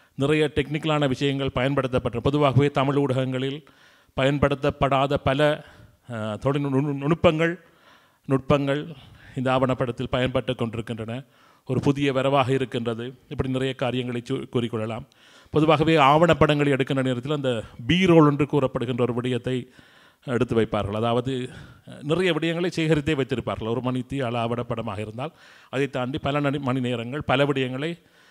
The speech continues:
அஹ், தேவையில்லை என்று கருதுகின்ற பல விடயங்களை அவர்கள் சேகரித்து வைப்பார்கள். அதை பின்னர் தங்களுடைய அந்த, அந்த ஸ்ட்ரக்சருக்கு ஏற்பாற்போல் பயன்படுத்துவார்கள். அது ஒரு நல்ல கதை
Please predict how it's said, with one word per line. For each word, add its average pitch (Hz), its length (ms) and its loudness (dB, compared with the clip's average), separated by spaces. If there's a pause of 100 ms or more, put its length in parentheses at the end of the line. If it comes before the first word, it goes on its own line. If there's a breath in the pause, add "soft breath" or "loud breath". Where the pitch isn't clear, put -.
(280 soft breath)
அஹ், 120 260 -8
தேவையில்லை 170 540 4
என்று 160 200 2
கருதுகின்ற 139 460 2
பல 127 200 0
விடயங்களை 123 380 -2
அவர்கள் 170 280 -2
சேகரித்து 123 560 0
வைப்பார்கள். 101 440 -8 (140)
அதை 185 360 0 (680 soft breath)
பின்னர் 202 560 2
தங்களுடைய 156 380 -4
அந்த, 139 320 -6 (380 loud breath)
அந்த 131 200 -12
ஸ்ட்ரக்சருக்கு 160 600 2
ஏற்பாற்போல் 147 840 -2
பயன்படுத்துவார்கள். 113 720 -2 (480 soft breath)
அது 127 160 -2
ஒரு 127 180 -2
நல்ல 165 260 0
கதை 160 320 2